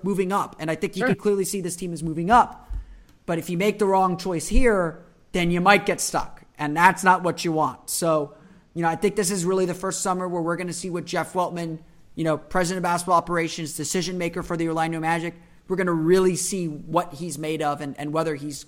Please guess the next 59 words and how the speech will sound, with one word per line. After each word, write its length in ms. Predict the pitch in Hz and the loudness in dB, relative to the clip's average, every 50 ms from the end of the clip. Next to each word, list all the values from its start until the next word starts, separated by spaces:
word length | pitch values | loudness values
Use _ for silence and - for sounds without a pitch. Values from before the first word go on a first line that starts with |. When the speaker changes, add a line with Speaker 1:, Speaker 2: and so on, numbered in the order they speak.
| _ - | _ -8
Speaker 1:
he's 180 | 165 170 165 | -6 -6 -6
gonna 140 | - 170 151 | -6 -6 -8
be 80 | 156 147 | -8 -6
good 200 | - 175 160 156 | -4 -4 -4 -4
in 60 | 156 | -4
this, 220 | 156 147 - - | -6 -6 -8 -8
in 140 | - 151 147 | -6 -4 0
that 260 | 156 160 156 - - | 0 0 0 0 -4
part 180 | - 170 160 151 | -4 -4 -4 -2
of 40 | 139 | -4
the 40 | |
job. 320 | 139 - 160 156 143 127 - | -6 -2 2 2 2 2 0
He's 220 | 139 131 - - - - - - - _ - | -6 -12 -12 -14 -18 -20 -20 -20 -18 _ 0
done 140 | 190 185 180 | 0 2 4
a 40 | 175 | 6
lot 140 | 185 190 | 6 6
of 80 | 185 185 | 6 6
the 60 | 185 | 4
other 160 | 185 190 190 | 4 4 2
parts 320 | 170 - 202 185 165 - - | 2 2 0 0 0 -2 -4
really, 240 | 160 175 180 185 180 | -2 0 2 2 2
really 220 | 175 180 175 165 | 2 2 0 0
well. 340 | 160 170 160 131 - - - - _ _ _ _ _ _ _ _ _ _ _ - | 2 2 0 0 -2 -6 -16 -20 _ _ _ _ _ _ _ _ _ _ _ -2
This 180 | 196 185 165 185 | -2 0 0 2
is 140 | 190 165 | 2 2
a 60 | 185 143 | 0 0
big 200 | 123 175 165 170 | 0 -2 -2 0
summer 360 | - - 180 170 170 165 - | 0 0 0 0 0 -2 -4
for 160 | - 156 143 | -4 -6 -4
him 300 | 139 156 160 156 151 143 | -4 -2 -2 -2 -4 -6
to 120 | - 143 | -8 -10
show 280 | 123 - 165 160 151 151 | -8 -4 -2 0 2 4
us 360 | 156 151 147 143 - - - - - - - _ _ - | 4 2 2 0 -2 -6 -8 -12 -20 -20 -20 _ _ -4
what 180 | - 170 160 165 | -2 -2 -2 4
kind 200 | - 190 170 165 | 6 8 8 8
of 60 | 139 | 6
general 240 | 160 160 156 151 143 | 0 -4 -4 -4 -4
manager, 340 | 151 147 147 147 147 156 | -2 -2 -4 -4 -2 -2
what 120 | 147 147 143 | -4 -2 -2
kind 200 | - 160 156 151 | -2 -2 -2 -2
of 180 | 147 - - | -4 -8 -8
decision 380 | - 151 139 175 165 165 165 139 | -8 -6 -4 -4 -4 -4 -4 -6
maker 240 | 143 139 135 143 135 | -6 -6 -6 -8 -8
he 180 | 185 156 131 | -8 -8 -10
is. 280 | 139 160 175 - - - _ _ _ _ _ _ _ _ _ _ - | -10 -12 -16 -18 -18 -18 _ _ _ _ _ _ _ _ _ _ 0
Speaker 2:
It 160 | - 143 139 | 4 6 8
is, 240 | 139 123 113 107 - | 8 8 6 4 0
very 320 | - - 117 156 165 160 143 | -6 2 4 6 6 6 6
much. 340 | 131 117 110 113 - - - - | 4 0 -4 -4 -6 -8 -6 0
And 520 | 151 147 147 147 147 147 143 143 147 147 - - | 4 4 6 6 6 6 4 2 2 0 -2 -2
I'm 140 | 151 151 | -2 0
very 260 | 139 147 156 156 151 151 | 4 6 6 6 6 6
much 300 | 151 151 151 147 - 147 | 6 4 2 2 2 0
looking 320 | 156 151 - 156 151 143 | -2 0 0 0 -4 -4
forward 480 | - - 147 143 147 147 147 143 135 - | 0 2 4 6 6 6 6 4 4 0
to 560 | - 139 151 156 147 147 143 143 143 143 143 - | 0 4 6 6 8 8 8 8 8 6 4 2
seeing 340 | - - - 131 131 139 | -2 -4 -2 0 0 4
what 120 | 139 143 131 | 4 4 4
happens. 580 | 123 135 151 - - 113 104 101 107 - - | 6 4 4 2 2 -2 -4 -4 -8 -10 -12